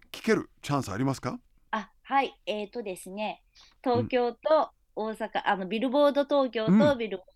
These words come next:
Speaker 2: ド大阪に行きます。
Speaker 1: うん。手元に情報あります。八月十七日にはビルボードライブ東京、そして三十一日にはビルボードライブ大阪でライブがありますね。え、これは、あの、今回の、えー、光も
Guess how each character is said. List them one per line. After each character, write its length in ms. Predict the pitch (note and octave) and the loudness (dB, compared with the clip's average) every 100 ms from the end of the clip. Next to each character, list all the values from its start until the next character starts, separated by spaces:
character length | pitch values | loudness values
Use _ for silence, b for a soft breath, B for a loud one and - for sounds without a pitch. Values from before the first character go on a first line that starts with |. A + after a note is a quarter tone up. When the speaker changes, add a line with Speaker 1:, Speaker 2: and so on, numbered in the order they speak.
| - | -8
Speaker 2:
ド 120 | F#3 | -6
大 200 | F#3 G3 | -6 -6
阪 100 | A3 | -4
に 160 | B3 C#4 | -2 -4
行 60 | |
き 80 | F#3 | -4
ま 240 | F#3 A3 C4 | -2 -2 -2
す。 160 | - | -6
Speaker 1:
う 20 | _ | _
ん。 40 | b | b
手 140 | A2 | -2
元 200 | D3+ E3 | 2 4
に 160 | D#3+ C3+ | 4 2
情 220 | G2+ D3+ | 4 4
報 160 | C3 C#3 | 6 4
あ 40 | |
り 60 | C3 | 4
ま 120 | A2+ | 2
す。 180 | - - _ - | -4 -20 _ -4
八 220 | F3 - | -4 0
月 300 | G3+ E3+ C3+ | 0 0 -4
十 280 | G#2 G3+ G#3 | 0 0 0
七 320 | - G3 F3 | -4 -8 -2
日 260 | D3 - | -2 0
に 80 | A2 | 2
は 200 | C#3+ A3 - _ - | 4 2 -2 _ -4
ビ 140 | G#3 | 0
ル 80 | A#3+ | 0
ボ 240 | A3+ A3+ | 2 0
ー 20 | G#3+ | 2
ド 140 | G3+ | 0
ラ 180 | F#3 F#3 | 2 2
イ 40 | |
ブ 160 | E3 E3 | 2 -2
東 340 | - D#3 G3+ E3 | -2 4 4 4
京、 380 | E3+ A#2+ - - _ b b | 0 0 -6 -16 _ b b
そ 180 | - E3+ | -2 0
し 40 | |
て 160 | - - | 0 -8
三 360 | - C#3 G3+ | -6 0 0
十 200 | G3+ G#3+ - | 0 -4 -2
一 240 | C3 - | -4 0
日 200 | A#2+ - | -4 -2
に 80 | G#2 | 0
は 200 | E3+ G#3 B B B - | 0 0 B B B -6
ビ 160 | C3 | 0
ル 60 | E3 | 2
ボ 180 | D#3 D#3+ | 4 2
ー 20 | |
ド 80 | C#3 | 0
ラ 180 | B2+ B2+ | -2 -2
イ 40 | |
ブ 160 | A#2 - - | -4 -6 0
大 220 | G#3 C4 | 2 2
阪 360 | A#3+ A3 A#2+ - - | 2 -2 -2 -8 -4
で 160 | G#3 - | -4 -4
ラ 280 | - A2+ G#2+ | -6 -4 -4
イ 40 | |
ブ 80 | G#2 | -6
が 100 | G2+ | -6
あ 60 | |
り 80 | F#2+ | -6
ま 120 | F2+ | -10
す 120 | - G#2 | -12 -10
ね。 360 | A#2+ G2+ B1+ _ b b b b b | -8 -10 -14 _ b b b b b
え、 80 | - | -4
こ 120 | C4 | -2
れ 60 | C4 | 4
は、 160 | B3+ - | 4 2
あ 160 | - E3+ | -2 -2
の、 220 | E3+ D#3+ - | 0 -2 -4
今 180 | - G#3 | -4 -2
回 140 | F#3+ C#3 | 0 0
の、 180 | G2 - - | -2 -12 -16
え 120 | G2 | -14
ー、 40 | F#2 | -12
光 320 | - A#3+ F3 | -2 0 2
も 180 | F#2 | -2